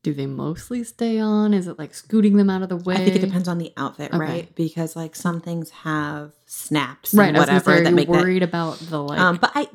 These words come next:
Speaker 2: generally everything comes off at some
Speaker 1: Yeah,
Speaker 2: point.
Speaker 1: okay, okay,
Speaker 2: Yeah.
Speaker 1: okay. Great.
Speaker 2: Generally.
Speaker 1: I mean, I'm always a fan of them coming off. And I've been, as I've been exploring with new people, I'm sort of like, "I like to get naked really fast, but I'll try to be slow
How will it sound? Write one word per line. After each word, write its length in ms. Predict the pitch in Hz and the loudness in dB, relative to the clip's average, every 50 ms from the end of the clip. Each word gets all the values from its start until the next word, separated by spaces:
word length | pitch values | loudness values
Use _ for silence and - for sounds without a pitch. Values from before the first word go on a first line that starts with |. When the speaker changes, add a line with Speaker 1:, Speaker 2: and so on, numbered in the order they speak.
| 175 170 | -16 -10
Speaker 2:
generally 560 | - - 175 175 180 190 190 185 175 165 - | -8 -6 -4 -4 -4 -6 -8 -8 -8 -8 -8
everything 380 | - - - - - - - | -10 -10 -10 -12 -12 -12 -14
comes 240 | - - - - - | -14 -14 -18 -18 -18
off 220 | - - - _ - | -18 -20 -20 _ -20
at 100 | _ - | _ -8
some 80 | 185 | -8
Speaker 1:
Yeah, 60 | 175 | -6
Speaker 2:
point. 280 | - - - - - - | -6 -10 -18 -14 -10 -10
Speaker 1:
okay, 200 | 190 - - - _ _ | -10 -10 -10 -20 _ _
okay, 160 | - 196 - 220 | -12 -8 -4 -4
Speaker 2:
Yeah. 120 | 165 - - - 214 | -4 -4 -6 -8 -12
Speaker 1:
okay. 200 | 208 - 208 202 - _ _ _ _ _ _ _ _ _ _ _ _ _ _ _ _ _ _ 170 | -12 -12 -16 -20 -20 _ _ _ _ _ _ _ _ _ _ _ _ _ _ _ _ _ _ -10
Great. 280 | 165 - 165 143 139 | -6 -4 -4 -4 -4
Speaker 2:
Generally. 320 | 120 - - - 50 - - _ | -6 -10 -12 -14 -18 -20 -12 _
Speaker 1:
I 140 | 160 156 | -6 -6
mean, 180 | 151 147 143 135 | -6 -6 -6 -8
I'm 280 | 127 139 143 139 131 - | -8 -10 -10 -12 -12 -12
always 240 | - 143 139 135 | -12 -12 -12 -12
a 40 | - | -14
fan 280 | 147 - - 147 143 147 | -14 -10 -10 -8 -8 -8
of 100 | 143 143 | -10 -12
them 160 | 143 139 147 | -12 -14 -14
coming 320 | - - 170 151 147 143 | -12 -10 -8 -8 -8 -8
off. 240 | 143 139 139 156 - _ | -8 -10 -10 -12 -12 _
And 100 | - 180 | -2 0
I've 140 | 175 160 165 | 0 0 0
been, 400 | 175 180 175 170 160 156 156 - - | 0 0 0 0 0 -4 -6 -8 -8
as 160 | - 175 165 | -8 -6 -4
I've 180 | 170 165 160 160 | -4 -4 -4 -2
been 320 | 175 170 160 156 156 156 - | -2 -2 -2 -2 -6 -6 -10
exploring 580 | 165 - - _ 165 165 160 156 160 156 151 | -14 -18 -12 _ -6 -4 -4 -4 -4 -6 -6
with 220 | 147 156 147 - _ _ - | -6 -8 -10 -12 _ _ -20
new 400 | - - - 175 170 170 165 156 | -18 -8 -4 -2 0 0 -2 -4
people, 400 | - 185 180 170 175 156 151 151 | -6 -8 -10 -8 -6 -6 -6 -6
I'm 140 | 165 165 | -6 -8
sort 200 | 165 - 170 160 | -10 -10 -10 -10
of 120 | 160 165 170 | -10 -10 -10
like, 320 | 160 156 156 156 202 _ _ _ | -10 -10 -10 -12 -14 _ _ _
"I 560 | 180 180 180 175 180 180 180 180 180 180 175 - _ _ _ _ | -4 -4 -2 -2 -2 -4 -4 -4 -6 -8 -10 -14 _ _ _ _
like 300 | - 180 165 170 175 175 | -4 -4 -4 -4 -4 -6
to 60 | 220 | -6
get 120 | 202 226 214 | -6 -4 -2
naked 320 | 214 233 240 226 240 214 | -2 -2 -2 -4 -4 -4
really 220 | 226 233 226 233 214 | -4 -4 -4 -4 -6
fast, 460 | 214 - 190 190 190 190 190 - _ | -4 -4 -2 -2 -2 -4 -8 -8 _
but 100 | 185 175 | -10 -8
I'll 100 | 160 170 | -8 -10
try 320 | 165 - - 170 165 170 | -10 -8 -6 -6 -4 -4
to 80 | 175 185 | -4 -6
be 220 | 175 185 196 196 | -2 -2 -2 -2
slow 560 | 190 - - 180 175 175 175 175 170 175 175 | -2 -4 -6 -6 -6 -4 -6 -6 -8 -8 -10